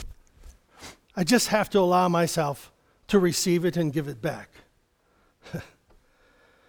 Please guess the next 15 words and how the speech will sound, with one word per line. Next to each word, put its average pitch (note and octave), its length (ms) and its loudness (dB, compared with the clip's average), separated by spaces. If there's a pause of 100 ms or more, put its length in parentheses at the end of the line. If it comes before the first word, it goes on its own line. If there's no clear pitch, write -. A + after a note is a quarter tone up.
(140)
And G#3 120 4
I A3 80 4
close F#3+ 320 4
with E3+ 120 -4
this, C#3 280 -6
First F#3 260 -4
John F3 220 0
four E3+ 240 -4
sixteen. D#3 680 -10 (2000)
"So C#4 220 8
we D4 160 4
have C4+ 180 8
come C4+ 220 6
to C4+ 120 4
know F3 480 4